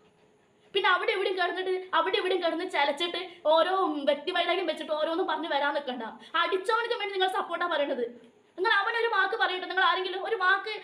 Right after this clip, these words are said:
അടിച്ചവനെ പറയട്ടെ, നിങ്ങളില്ലല്ലോ. പെറ്റ അമ്മയായിട്ടുള്ള എന്നെയാണ് ഈ പറയണത്. മര്യാദക്കാണെങ്കിൽ മര്യാദക്കാ.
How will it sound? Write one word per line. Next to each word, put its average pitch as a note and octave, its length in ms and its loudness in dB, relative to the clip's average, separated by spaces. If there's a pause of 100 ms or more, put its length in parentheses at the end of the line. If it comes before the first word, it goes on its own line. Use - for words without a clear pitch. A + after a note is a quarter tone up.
(160)
അടിച്ചവനെ G#4 360 0
പറയട്ടെ, F#4+ 280 0
നിങ്ങളില്ലല്ലോ. F#4 460 0 (460)
പെറ്റ G#4+ 200 0 (100)
അമ്മയായിട്ടുള്ള G#4+ 420 -2
എന്നെയാണ് F#4+ 300 -4
ഈ - 100 -6
പറയണത്. C#4+ 360 -4 (2250)
മര്യാദക്കാണെങ്കിൽ G#4+ 760 2
മര്യാദക്കാ. D#4+ 440 -2